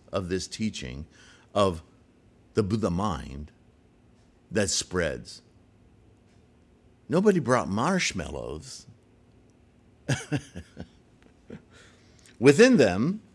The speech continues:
the Buddhas all at once praised him, saying, "Excellent, excellent, good man. This is true perseverance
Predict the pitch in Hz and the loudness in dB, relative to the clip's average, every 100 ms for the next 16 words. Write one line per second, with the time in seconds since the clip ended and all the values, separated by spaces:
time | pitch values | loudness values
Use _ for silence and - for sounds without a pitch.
0 | - - 107 113 170 175 151 135 131 147 | -20 -4 0 6 8 8 6 4 6 8
1 | 233 180 107 98 107 - 156 165 180 - | 8 6 4 0 -2 0 4 6 4 0
2 | 101 95 - 117 107 - 190 185 156 127 | -2 -2 2 2 2 2 0 0 -2 -2
3 | 104 160 220 - 135 117 87 87 151 127 | 0 2 2 2 0 0 0 0 0 2
4 | 127 170 113 82 - - _ - - _ | 2 4 2 -2 -8 -20 _ -20 -20 _
5 | - 180 147 117 - - 196 226 226 - | -2 0 0 -2 -2 -2 2 2 0 4
6 | 185 180 160 123 156 170 170 - | 4 4 2 2 2 2 0 -4